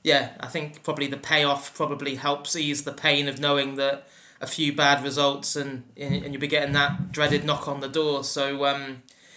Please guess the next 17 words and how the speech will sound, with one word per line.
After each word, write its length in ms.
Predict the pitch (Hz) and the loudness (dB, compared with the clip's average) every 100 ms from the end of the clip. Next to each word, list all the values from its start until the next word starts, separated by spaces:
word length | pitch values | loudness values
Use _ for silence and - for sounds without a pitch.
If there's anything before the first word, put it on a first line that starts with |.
| - _ - | -20 _ 2
yeah, 100 | 202 | 6
it's, 560 | 190 202 - - - - | 6 6 6 6 4 0
you 100 | 220 | 2
know, 200 | 254 226 | 4 4
I 40 | |
think 200 | 262 214 | 2 2
it, 120 | 196 | 2
it 180 | - 190 | 0 4
definitely 320 | 226 226 208 | 6 6 4
does 180 | 180 165 | 4 6
make 240 | 165 160 | 4 4
it 80 | 151 | 0
more 160 | 147 143 | -2 0
difficult, 520 | 151 143 - 135 127 | 2 0 0 -6 -6
the 80 | - | -2
fact 300 | - 135 113 | 2 2 2
that, 320 | 131 113 - | -2 -4 -6